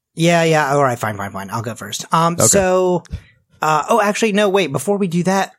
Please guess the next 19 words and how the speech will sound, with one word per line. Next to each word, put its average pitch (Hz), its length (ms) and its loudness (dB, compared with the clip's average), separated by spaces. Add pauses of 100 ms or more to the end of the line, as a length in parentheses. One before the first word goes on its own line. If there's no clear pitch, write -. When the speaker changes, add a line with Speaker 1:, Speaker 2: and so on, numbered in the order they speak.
Speaker 1:
Alex, 165 320 -2
we 151 100 0
almost 170 200 0
forgot. 147 340 0
We 143 120 -2
have 151 100 -2
to 170 80 -6
do 160 140 -2
our, 156 340 2
we 139 100 -4
have 147 100 -6
to - 40 -20
do 165 120 2
our 151 100 2
elevator 143 400 -2
pitches. - 540 -12 (380)
Speaker 2:
Oh, 208 120 2
that's 175 220 -4
right. - 460 -4